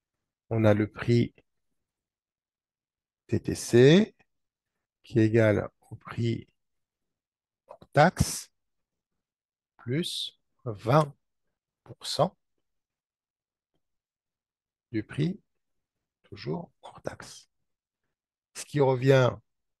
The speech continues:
si je factorise, on va faire apparaître un coefficient multiplicateur, un plus vingt pour cent.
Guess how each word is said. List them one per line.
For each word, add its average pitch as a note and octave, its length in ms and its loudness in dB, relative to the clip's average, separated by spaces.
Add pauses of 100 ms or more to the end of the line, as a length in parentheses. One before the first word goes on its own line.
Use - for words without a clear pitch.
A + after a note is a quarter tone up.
(580)
si - 200 -20
je - 120 -16
factorise, G#2 800 -6 (720)
on G#2+ 60 -12
va G2+ 80 -8
faire G#2 220 -4
apparaître G#2 520 -4
un G2+ 120 -12
coefficient - 460 -12
multiplicateur, - 960 -10 (1600)
un D3+ 220 -2 (1800)
plus D#3 240 -10
vingt C3+ 140 0
pour - 200 -20
cent. - 160 -18